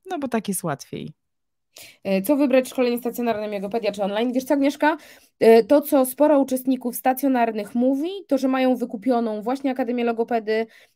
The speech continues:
Speaker 2: e, i przychodzą na stacjonarną miogopedię, e, ale mają wykupioną, e, akademię po to właśnie, żeby móc do niej wracać w dowolnym momencie.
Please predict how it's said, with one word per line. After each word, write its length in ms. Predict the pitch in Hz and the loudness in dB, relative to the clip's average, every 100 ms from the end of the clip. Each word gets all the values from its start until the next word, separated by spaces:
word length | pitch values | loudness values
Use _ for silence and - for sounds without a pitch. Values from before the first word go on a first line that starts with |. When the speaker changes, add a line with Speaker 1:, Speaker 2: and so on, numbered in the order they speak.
| - | -6
Speaker 2:
e, 240 | 196 196 185 190 | 0 0 0 0
i 140 | 277 | -2
przychodzą 560 | - 269 233 214 202 196 | 0 -2 -2 -2 -2 -2
na 400 | 185 170 165 170 | -2 -2 -2 -4
stacjonarną 640 | - 202 220 220 233 254 | -4 -4 -2 -2 0 0
miogopedię, 560 | 262 247 269 269 277 330 381 _ _ _ _ _ - 202 | 0 0 -2 -2 -2 -4 -6 _ _ _ _ _ -18 -8
e, 180 | 202 190 | -4 -2
ale 160 | 254 | 0
mają 220 | 262 254 | 0 -2
wykupioną, 720 | 247 254 254 233 226 226 226 - | -4 -6 -4 -2 0 -2 -2 -2
e, 220 | 208 208 | -2 -2
akademię 400 | 233 233 226 208 | -4 -4 -4 -4
po 120 | 214 | -8
to 140 | 214 190 | -8 -6
właśnie, 300 | 196 196 170 | -6 -6 -8
żeby 140 | 170 | -8
móc 220 | 175 165 | -8 -8
do 120 | 165 | -8
niej 280 | 165 156 156 - _ _ | -6 -6 -6 -10 _ _
wracać 480 | 170 190 190 185 165 | -6 0 0 -2 -8
w 40 | |
dowolnym 420 | 151 156 160 156 139 | -8 -6 -4 -4 -6
momencie. 460 | 131 107 110 107 | -6 -10 -16 -20